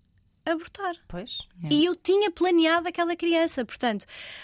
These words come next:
Speaker 1: o estado emocional em que eu fiquei, hum, pode-te realmente levar a fazer, a tomar decisões.
Speaker 2: Claro.
Speaker 1: Eu conheço uma rapariga que veio falar comigo e, por, felizmente, há muitas mulheres que vêm falar comigo a dizer: "Olha, eu desvalorizei, mas agora estou grávida, por favor, não digas a ninguém,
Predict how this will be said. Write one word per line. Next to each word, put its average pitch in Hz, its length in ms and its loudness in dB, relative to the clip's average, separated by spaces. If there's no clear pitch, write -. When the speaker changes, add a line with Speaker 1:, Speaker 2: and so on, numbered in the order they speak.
Speaker 1:
o 277 100 2
estado 262 680 0
emocional 277 600 2
em 247 80 0
que - 140 -4
eu 294 80 2
fiquei, 202 640 -4
hum, 202 160 -6
pode-te 381 340 -2
realmente 214 420 -2
levar 185 380 -2
a 190 40 -8
fazer, 269 320 -4
a 262 60 -4
tomar 185 320 -2
decisões. 196 600 -6
Speaker 2:
Claro. 135 280 -8
Speaker 1:
Eu 381 100 0
conheço 247 320 -2
uma 262 80 -2
rapariga 190 460 -4
que - 80 -18
veio 196 100 -4
falar 190 240 -4
comigo 190 260 -8
e, 202 40 -6
por, 196 240 -12
felizmente, 214 540 -2
há 214 60 2
muitas 233 360 -2
mulheres 214 260 -2
que - 80 -12
vêm 220 180 -2
falar 208 320 -4
comigo 214 360 -6
a 214 40 -6
dizer: 202 200 -4
"Olha, 233 240 2
eu 226 260 0
desvalorizei, 247 760 -2
mas 240 180 -4
agora 233 320 0
estou - 260 -4
grávida, 220 520 -4
por - 100 -14
favor, 226 260 -6
não 214 140 -4
digas 226 340 -2
a 214 80 -2
ninguém, 214 480 -2